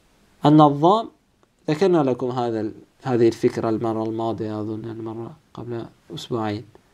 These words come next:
لما قلنا الجسم ما حقيقته في أربعة أشياء، يعني إما، آه، يقبل الانقسام أو لا، إذا كان يقبل الانقسام هل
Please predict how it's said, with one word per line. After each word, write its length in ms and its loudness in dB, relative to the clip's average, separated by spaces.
لما 220 0
قلنا 380 -2
الجسم 560 -4
ما 100 2
حقيقته 840 -6
في 320 -2
أربعة 380 0
أشياء، 480 -4
يعني 340 -6
إما، 300 -6
آه، 320 -4
يقبل 380 2
الانقسام 600 -2
أو 220 -2
لا، 260 0
إذا 180 -2
كان 220 -2
يقبل 320 -2
الانقسام 680 -6
هل 340 -2